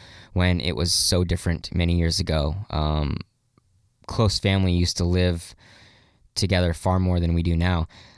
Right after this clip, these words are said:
And maybe we're just becoming disconnected. And this is what I meant in the beginning about us being so far off from our evolutionary needs, um, because we definitely need each other. And it seems like we're getting more and more separated.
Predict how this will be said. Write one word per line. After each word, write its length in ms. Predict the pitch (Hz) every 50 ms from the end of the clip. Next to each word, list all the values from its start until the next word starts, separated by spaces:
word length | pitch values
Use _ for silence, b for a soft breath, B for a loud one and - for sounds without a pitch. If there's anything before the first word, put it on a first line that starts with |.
| B B B
And 280 | B 90 92 90 90 87
maybe 160 | 90 92 90
we're 120 | 98 101
just 180 | 95 98 - -
becoming 380 | 113 104 - 104 95 95 95
disconnected. 560 | 90 92 92 - - - 85 92 - - 90 82
And 80 | 87
this 160 | 95 - -
is 80 | 113 107
what 120 | 113 107
I 60 | 95 92
meant 220 | 95 95 92 71
in 80 | 90 95
the 60 | 87
beginning 380 | 87 - 85 92 101 95 90
about 360 | 85 78 85 82 85 82 - _ _ _ _ _ _ _ _ - -
us 120 | 95 98
being 220 | - - 98 92 85
so 180 | - - 98
far 220 | 90 - 92 92 92
off 160 | 90 90 -
from 160 | - 98 90
our 120 | 87 87
evolutionary 640 | 82 87 87 95 92 90 87 - 90 87 85 85 82
needs, 420 | 85 85 87 95 90 - - - - - _ _ _ _ _ - - _ _ _ _ _ _ _ _ _ - - - _ _ -
um, 560 | 87 85 82 80 80 80 82 80 78 80 - - B B B B B
because 240 | B - - 92 95
we 60 | 98
definitely 300 | 90 101 - 107 98 95
need 160 | 92 90 90
each 160 | 87 - -
other. 160 | - 80 87 85
And 100 | 85 -
it 40 |
seems 220 | - - 95 87 -
like 160 | 90 - -
we're 60 | 90
getting 220 | 87 90 87 87 87
more 140 | 90 90
and 80 | 87 87
more 120 | 85 85
separated. 480 | 85 - 92 - - 82 80 82 78 -